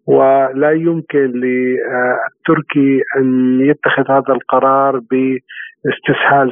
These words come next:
شديد أو بسهولة شديدة، ولكن عندما، آه، ي-، يعني يكون هناك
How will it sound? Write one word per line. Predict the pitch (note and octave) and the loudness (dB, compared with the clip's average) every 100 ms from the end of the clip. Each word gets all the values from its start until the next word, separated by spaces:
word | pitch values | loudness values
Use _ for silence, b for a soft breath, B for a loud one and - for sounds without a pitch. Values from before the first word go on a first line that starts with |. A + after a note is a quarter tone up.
| - | -4
شديد | A#2+ A#2+ C3 A#2+ | -4 0 0 0
أو | A#2+ | -2
بسهولة | A#2 C3+ B2 A#2+ | -2 0 2 2
شديدة، | A#2 A#2 A2 A2+ A#2+ | 0 -4 -4 -2 0
ولكن | B2 C3 D3+ D3+ D#3+ D#3 D3+ _ - | 2 2 2 0 0 0 -2 _ -4
عندما، | C3+ C3+ F3 F#3+ E3 D3+ D3+ D3+ D3+ C#3+ B2 | 0 2 2 2 2 2 2 0 0 -2 -6
آه، | C3+ C3 B2+ | -6 -6 -2
ي-، | C3+ C#3+ C#3+ C#3 C#3 C3+ | 0 0 0 -2 0 2
يعني | C#3 C3 C#3 | 2 0 -2
يكون | C#3 - D#3+ | -2 0 2
هناك | C3+ C#3+ D3 D3 | 2 2 2 0